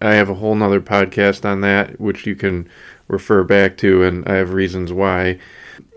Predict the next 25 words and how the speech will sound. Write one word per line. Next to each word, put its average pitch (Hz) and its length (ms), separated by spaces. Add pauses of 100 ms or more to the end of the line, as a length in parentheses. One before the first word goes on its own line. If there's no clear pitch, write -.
(120)
If 117 280
you 117 80
do 123 220
take 131 380
money 113 240
out 107 140
of 107 60
your 101 140
four 101 300
oh 98 60
one 95 180
K, 92 560 (420)
you 98 800
will 104 220
have 95 220
to 95 60
pay 92 180
a 87 80
tax 87 340
penalty. 87 420
There's 92 220
tax 90 320
penalties 90 440
around 90 420
it - 200